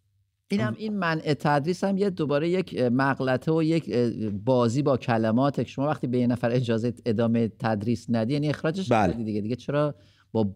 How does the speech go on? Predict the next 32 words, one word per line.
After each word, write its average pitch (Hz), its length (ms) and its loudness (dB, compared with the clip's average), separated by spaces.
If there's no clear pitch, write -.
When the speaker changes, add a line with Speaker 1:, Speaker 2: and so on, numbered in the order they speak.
Speaker 1:
کلمات 113 520 2
بازی 117 300 0
می‌کنی؟ 151 380 -4
Speaker 2:
با 190 160 4
این 254 260 -2
تیتر 151 420 -2
روزنامهٔ 139 520 0
اعتماد 127 540 0
این 139 120 -2
مطلب 131 300 -2
رو 127 60 -4
کار 127 220 0
کرد: 131 260 0
«موج 196 380 2
دوم 170 560 2
حذف 165 380 0
اساتید 156 720 2
به 156 220 4
نام 202 360 6
خالص 180 720 0
سازی.» 175 600 2
یعنی، 214 340 4
یعنی 175 180 -2
اساتید 170 340 -4
ناخالص 175 720 2
بودن 131 260 -2
تا 123 160 -4
الان، 135 140 -2
یعنی 160 120 -2
دانشگاه 165 420 -2
ناخالصی 151 600 -2
داشته. 143 260 -2